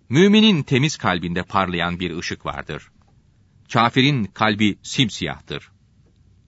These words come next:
Günah işleyenin kalbinde siyah bir nokta hasıl olur. Eğer tövbe ederse,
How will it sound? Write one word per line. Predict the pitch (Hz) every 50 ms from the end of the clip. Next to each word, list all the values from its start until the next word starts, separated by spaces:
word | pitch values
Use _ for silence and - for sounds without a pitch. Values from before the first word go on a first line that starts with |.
| _ _ _ _ _ -
Günah | 131 139 185 180 151
işleyenin | - 147 - - 143 143 147 143 139
kalbinde | 127 - 139 131 127 123 131 127 127 135 131 -
siyah | - - - 135 175 175 156 -
bir | - 156 131
nokta | 123 131 127 - - 151 113 95
hasıl | 92 85 85 - - 117 101
olur. | 95 87 87 - - _ _ _ _ _ _ _ _ _ _ _ _ _ _ _ -
Eğer | 113 117 123 123 117
tövbe | - - 127 110 98 151 175
ederse, | 156 127 143 131 120 - - 135 123 -